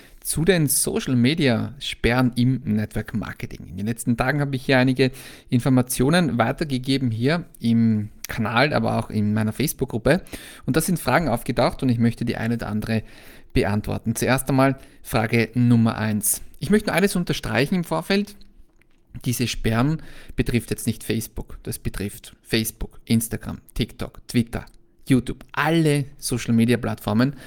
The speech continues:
weil das ist keine Facebook-Regelung, sondern nochmal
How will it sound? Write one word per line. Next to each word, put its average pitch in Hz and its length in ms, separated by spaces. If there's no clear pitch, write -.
weil 113 80
das 123 140
ist - 180
keine 107 380
Facebook-Regelung, 120 1080
sondern 117 320
nochmal 139 420